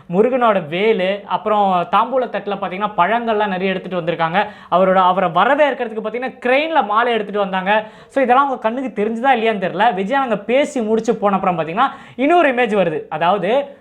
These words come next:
முப்பெரும் விழாக்கு நம்ம ஒரு இமேஜ் ஒண்ணு போட்டிருந்தோம், எல்லாருமே கவனிச்சிருப்பீங்க, அந்த வீடியோ கூட நான் போட்டிருந்தேன்.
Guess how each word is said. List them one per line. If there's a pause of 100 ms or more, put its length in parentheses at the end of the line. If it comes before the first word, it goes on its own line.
முப்பெரும்
விழாக்கு
நம்ம
ஒரு
இமேஜ்
ஒண்ணு
போட்டிருந்தோம்,
எல்லாருமே
கவனிச்சிருப்பீங்க,
அந்த
வீடியோ
கூட
நான்
போட்டிருந்தேன்.